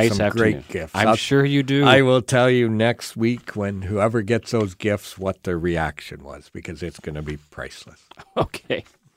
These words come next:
Speaker 2: It should do, you know, MasterCard should do a commercial on this. They'd
Speaker 1: Should
Speaker 2: be so good.
Speaker 1: Ah.
Speaker 2: Yeah.
Speaker 1: Or maybe WestJet.
Speaker 2: WestJet. Yeah, I'm, I'm waiting for theirs, but I haven't seen it, seen it yet. What they're
Speaker 1: Yeah,
Speaker 2: gonna
Speaker 1: they
Speaker 2: do this
Speaker 1: usually,
Speaker 2: year.
Speaker 1: they usually have a really great Christmas ad.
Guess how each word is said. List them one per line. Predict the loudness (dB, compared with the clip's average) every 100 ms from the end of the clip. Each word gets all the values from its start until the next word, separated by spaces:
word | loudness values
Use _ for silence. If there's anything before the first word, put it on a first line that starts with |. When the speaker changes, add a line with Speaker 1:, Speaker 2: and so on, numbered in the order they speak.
| -4 -4 _ -8 -8 -10 -6
Speaker 2:
It | -2 0
should | 0 4
do, | 6 6
you | 6
know, | 4 4
MasterCard | 0 0 4 4 4 -2 0 0 -2
should | -6 -8
do | -6 -8
a |
commercial | -6 -2 0 -2 -6 -14
on | -16 -18
this. | -20 -20 _
They'd | -10 -8
Speaker 1:
Should | -8
Speaker 2:
be | -8
so | -10 -12
good. | -12 -16 _ _ -8
Speaker 1:
Ah. | -6 -6 -12 -12
Speaker 2:
Yeah. | -12 -12 _ _ -20 _ _ _ -20 _ _ _ _
Speaker 1:
Or | 0
maybe | 2 4
WestJet. | 6 4 4 -4 -10 -16 _ _ _
Speaker 2:
WestJet. | -2 -2 -4 -6 -8 -18 _ _
Yeah, | 2 2 2
I'm, | 2 2
I'm | 4 4 4
waiting | 2 2
for | -2 -2
theirs, | -2 -4 -6 -16 _ _ _
but | -12
I | -8
haven't | -6 -8
seen | -6 -6 -6
it, | -10
seen | -10 -10
it | -10 -12
yet. | -14 -14
What | -16 -16
they're | -8 -4
Speaker 1:
Yeah, | -4
Speaker 2:
gonna |
Speaker 1:
they | 0
Speaker 2:
do | 2
this | 2 2
Speaker 1:
usually, | 0
Speaker 2:
year. | 0
Speaker 1:
they | 0
usually | -2 -2 -4
have | -2
a |
really | -2 -2
great | -2 -4 -6 _
Christmas | -8 -8 -8 -8
ad. | -10